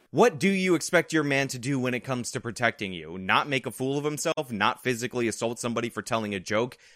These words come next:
at a fancy dinner, at an industry award show, not be absurd and ridiculous in every possible way?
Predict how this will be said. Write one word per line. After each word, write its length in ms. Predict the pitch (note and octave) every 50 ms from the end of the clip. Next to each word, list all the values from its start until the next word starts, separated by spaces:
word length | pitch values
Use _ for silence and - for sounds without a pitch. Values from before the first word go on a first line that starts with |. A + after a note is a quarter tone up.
| _ -
at 180 | - C3 C3 B2
a 60 | B2+
fancy 420 | - - B2+ B2 A#2 - - A2+
dinner, 320 | F#2+ A2 A#2 A#2 A#2+ B2 B2+ -
at 180 | G#2+ A2+ A#2 A2+
an 100 | A#2 G#2+
industry 460 | A2 A2+ A2+ G#2 G2 - - A2+ G#2
award 380 | G2+ F#2+ F#2+ F#2+ G#2+ A#2+ B2+
show, 300 | - - F3 E3+ F3 F3+ - - - _
not 300 | _ G#2 A#2 B2+ C3 -
be 160 | - B2+ C3 B2+
absurd 420 | G#2+ - - - B2+ B2+ B2+ B2+
and 140 | A#2+ A#2 A2+
ridiculous 580 | A2 A2 G2+ A#2 A2+ G#2 - B2+ B2 A#2+ -
in 60 | B2 A2+
every 180 | A2 G#2+ A2+
possible 460 | G#2+ A#2 A2 A#2 A#2 - A#2 G#2 G2+
way? 240 | G2+ B2 D3 E3+ E3